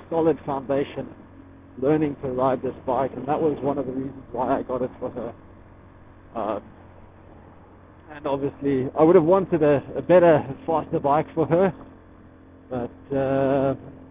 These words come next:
because of the Bandit, things had to be rushed along a little bit, and this is now what we gotta do. So yeah, so guys, I do hope you're enjoying this video. I wanna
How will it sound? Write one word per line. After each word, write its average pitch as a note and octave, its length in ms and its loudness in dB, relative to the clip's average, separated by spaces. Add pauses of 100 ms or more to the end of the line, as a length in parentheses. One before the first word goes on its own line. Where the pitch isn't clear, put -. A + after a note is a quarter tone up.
(220)
because D#3 280 0
of D#3 80 0
the C#3+ 60 -2
Bandit, D3 460 0 (580)
things C#3+ 240 -6
had C3+ 180 -6
to - 60 -12
be C3 120 -2
rushed B2 340 -4
along C3 300 0
a - 20 -4
little A#2+ 220 0
bit, B2 180 -2 (960)
and A#2+ 120 -18 (100)
this C3 120 -2 (480)
is B2+ 180 -6 (220)
now A2+ 440 -6 (760)
what A#2+ 140 -12
we B2 80 -10
gotta A#2+ 240 -6
do. A#2+ 200 -2 (1600)
So D3 100 -2
yeah, F#3+ 260 6 (1400)
so F3 80 -10
guys, B3+ 380 8
I A3+ 100 8
do A3+ 240 8
hope A#3 260 10
you're A#3 200 4
enjoying B3 480 2
this A#3 180 2
video. B3+ 340 6 (720)
I - 40 -10
wanna F3+ 240 0